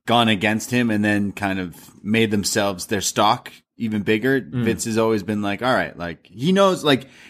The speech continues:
Speaker 1: when, when, when I saw Bret Hart back years, years later, I was like, "This guy will do anything. This guy will let anyone come back."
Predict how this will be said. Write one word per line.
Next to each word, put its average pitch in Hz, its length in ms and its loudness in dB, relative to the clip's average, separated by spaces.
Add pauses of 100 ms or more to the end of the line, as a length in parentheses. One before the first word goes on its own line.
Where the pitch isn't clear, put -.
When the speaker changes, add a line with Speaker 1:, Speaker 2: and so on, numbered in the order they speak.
(140)
Speaker 1:
when, 180 260 4
when, 170 380 0
when 147 260 2
I 165 160 4
saw 170 280 2
Bret 113 260 0
Hart 110 300 -4
back 107 440 -4 (340)
years, 113 460 0
years 107 260 0
later, 107 260 0
I 98 60 2
was 101 100 -2
like, 107 120 -2
"This 123 160 -2
guy 127 160 2
will 127 100 2
do 110 160 0
anything. 98 560 -6
This - 180 -8
guy 120 180 2
will 123 140 2
let 113 240 0
anyone 113 380 -2
come 104 240 -6
back." 90 400 -4